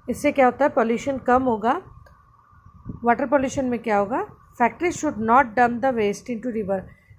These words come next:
फैक्ट्रियों को अपना गंदा जो भी chemical है उसको पानी में नहीं बहाना चाहिए। दूसरा, do not waste paper, Paper को waste ना करें।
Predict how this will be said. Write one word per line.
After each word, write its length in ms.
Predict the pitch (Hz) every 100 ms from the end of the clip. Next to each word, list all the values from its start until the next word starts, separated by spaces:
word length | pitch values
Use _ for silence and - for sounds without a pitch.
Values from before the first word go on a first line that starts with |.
| _
फैक्ट्रियों 440 | 240 226 - 269 277
को 180 | 269 320
अपना 420 | 370 240 240 240
गंदा 400 | 226 226 240 277
जो 180 | 240 220
भी 120 | 294
chemical 480 | 294 240 233 233 262
है 80 |
उसको 240 | 277 - 277
पानी 340 | 262 208 226
में 280 | 240 320 392 - - -
नहीं 240 | 220 240 277
बहाना 380 | 220 208 196
चाहिए। 380 | 185 202 190 185 - - - - _ _ -
दूसरा, 400 | 233 240 226 180
do 80 | 247
not 200 | 285 339
waste 340 | 269 269 269 - 226
paper, 300 | 202 226 190 180 - _ - _
Paper 280 | 240 240 254
को 160 | 269 262
waste 360 | 269 294 -
ना 240 | 226 220 240
करें। 360 | 233 185 175